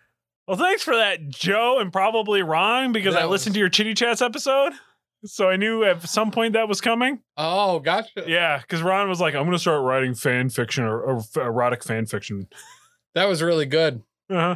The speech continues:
Speaker 2: Uh, Ron, well done.
Speaker 1: Yeah.
Speaker 2: If you wanna make us read fan fiction where we awkwardly
Speaker 1: Uh-huh.
Speaker 2: give brands to each other,
Speaker 1: Yeah.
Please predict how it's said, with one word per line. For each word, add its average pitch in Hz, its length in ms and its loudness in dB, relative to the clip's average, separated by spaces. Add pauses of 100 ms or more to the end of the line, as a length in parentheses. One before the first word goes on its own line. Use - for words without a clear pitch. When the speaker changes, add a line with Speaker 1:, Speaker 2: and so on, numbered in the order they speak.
(120)
Speaker 2:
Uh, 139 460 0
Ron, 160 500 0
well 156 220 0
done. 131 400 0 (100)
Speaker 1:
Yeah. 127 280 0 (880)
Speaker 2:
If 147 180 -2
you 240 120 0
wanna 240 240 0
make 143 240 -2
us 123 180 -2
read 131 220 -2
fan 131 260 -2
fiction 131 400 -4
where 131 140 -4
we 123 180 -2
awkwardly 131 840 -2 (320)
Speaker 1:
Uh-huh. 151 300 0 (1300)
Speaker 2:
give 147 320 -2
brands 147 680 0
to 135 160 -2
each 123 180 0
other, 123 440 0
Speaker 1:
Yeah. 156 300 0